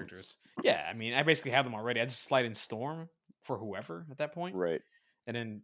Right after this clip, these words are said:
Speaker 1: First Class. And then just call it a day at that point. I think that'd be the way to do it.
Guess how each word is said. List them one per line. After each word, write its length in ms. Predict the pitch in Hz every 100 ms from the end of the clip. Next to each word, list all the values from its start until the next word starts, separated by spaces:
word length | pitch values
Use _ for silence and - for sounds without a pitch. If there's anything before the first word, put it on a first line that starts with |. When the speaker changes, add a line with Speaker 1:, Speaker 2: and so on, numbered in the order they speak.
| _
Speaker 1:
First 260 | - 123 -
Class. 580 | 120 156 165 - - - _ _ _ _ _ _ _ -
And 100 | 107
then 120 | 104
just 140 | 104 -
call 180 | 113
it 60 | 104
a 60 | 82
day 260 | 98 107
at 100 | 85
that 180 | 104 -
point. 260 | 101 104 - _ _ _ _ _
I 60 | 107
think 140 | 120
that'd 140 | 113
be 60 | 113
the 80 | 107
way 120 | 107
to 60 | 90
do 220 | 101 104
it. 100 | 92